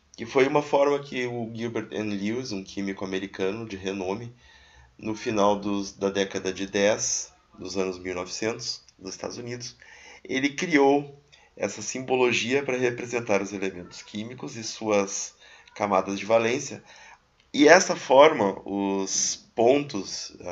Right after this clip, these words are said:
as estruturas de Lewis, né, ela é usada até hoje. E com base nisso, nós conseguimos representar muito bem as ligações covalentes.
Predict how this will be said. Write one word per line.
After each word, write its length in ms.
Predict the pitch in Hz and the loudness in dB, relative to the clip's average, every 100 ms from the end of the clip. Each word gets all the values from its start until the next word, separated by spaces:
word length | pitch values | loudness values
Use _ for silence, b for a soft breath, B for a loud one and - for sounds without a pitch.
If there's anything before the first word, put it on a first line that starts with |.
| 87 | -8
as 220 | 87 - | -8 -10
estruturas 500 | - 92 - 127 123 | -12 -14 -8 -4 -4
de 80 | 87 | -4
Lewis, 340 | 101 123 104 | -4 -4 -4
né, 220 | 87 104 123 - B B B B B B - | -4 -6 -8 -18 B B B B B B -4
ela 220 | 110 113 | 4 6
é 80 | 117 | 6
usada 320 | 113 113 113 | 6 4 2
até 180 | 107 143 | 2 2
hoje. 460 | 127 95 - - _ _ B B B B _ _ | 4 2 -2 -10 _ _ B B B B _ _
E 360 | 107 113 113 107 | -4 -2 -2 -4
com 160 | 131 131 | -4 6
base 280 | 127 127 | 6 6
nisso, 360 | 127 120 127 - | -2 -6 -6 -4
nós 120 | 131 | -6
conseguimos 720 | - 143 - 117 135 135 117 | -6 -8 -10 -6 -6 -4 -6
representar 560 | 107 110 120 113 110 113 | -4 -4 -4 -6 -2 -2
muito 240 | 113 123 | -2 -6
bem 140 | 104 117 | -4 -4
as 80 | |
ligações 480 | 120 123 117 - 107 | -4 -6 -6 -6 -8
covalentes. 840 | - 110 113 98 90 90 - - | -8 -4 -2 -2 -4 -12 -16 -14